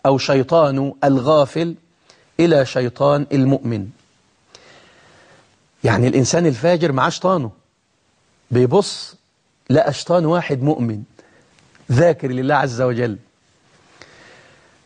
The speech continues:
وكان شيطان ال-، الغافل سمين، مسرح، لابس لبس حلو، حاطط عطر،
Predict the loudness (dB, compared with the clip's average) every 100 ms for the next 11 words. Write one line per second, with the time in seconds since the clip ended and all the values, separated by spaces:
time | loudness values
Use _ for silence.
0 | _ _ -6 -2 -2 -2 -4 -4 -2 0
1 | -2 -2 -4 -2 0 2 2 0 -2 -6
2 | -4 -2 0 0 0 -2 -6 _ _ _
3 | _ _ -4 0 0 -2 -8 -10 -16 -18
4 | _ _ _ _ -4 -2 -2 -2 -2 -4
5 | -2 -2 -6 _ _ _ -12 -2 -2 -2
6 | -2 -2 -2 -10 -20